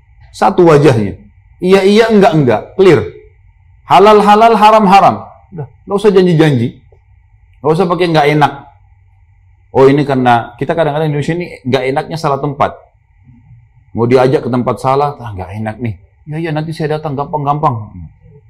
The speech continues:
Padahal sebenarnya nggak mau datang. "Nggak, saya nggak bisa datang, haram itu. Nggak boleh saya datang. Saya sudah ikut pengajian loh." "Oh, kau sekarang berubah ya?" "Iya, saya berubah menjadi lebih baik, beriman. Mudah-mudahan kau juga bisa rasain." Gitu.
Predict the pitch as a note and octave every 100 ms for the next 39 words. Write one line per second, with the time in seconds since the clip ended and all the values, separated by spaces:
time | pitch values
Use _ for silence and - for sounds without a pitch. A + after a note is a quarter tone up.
0 | _ _ _ _ G#2+ C3+ C3+ E3 D3+ C#3
1 | C#3+ C3+ D#3 G#3+ D#3 - F#3 F#3 D#3+ E3
2 | F3+ G3 D#3 E3+ G#3+ A#3+ G3+ F3 C3+ -
3 | _ _ _ _ _ - D3+ F3 G#3+ G3+
4 | F#3 E3 D#3 C#3+ A2 F#2 _ _ _ D3+
5 | D#3+ F#3 F3+ F3+ F3+ E3+ D#3 E3+ F3+ E3+
6 | D#3+ - G3+ G#3+ G#3 G#3 G#3 F#3 G3+ G3+
7 | G3+ G3 A2 G2+ F2+ D#2+ D#2+ D3+ C3+ A#2+
8 | C3+ C3+ A#2 G#2 G2+ F#2+ G2 F#2+ F#2+ E2+
9 | - C#3 D#3+ D#3 C3+ F2+ - _ _ -
10 | D3 F3 F3 F#3+ E3+ C#3+ C3 A#2+ A#2 G#2+
11 | G#2+ - A#2 G2 E2+ A2+ C#4 C4